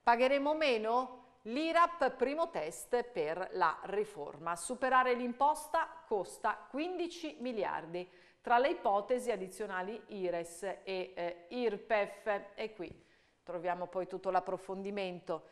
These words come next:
nelle pagine interne. E in primo piano anche qui il Green Pass con seicentomila colf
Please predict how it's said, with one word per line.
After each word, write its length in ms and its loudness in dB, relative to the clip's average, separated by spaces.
nelle 200 -2
pagine 360 2
interne. 880 6
E 80 -2
in 100 0
primo 280 0
piano 520 6
anche 380 -2
qui 280 -6
il 220 -4
Green 340 0
Pass 800 8
con 360 0
seicentomila 1040 2
colf 680 4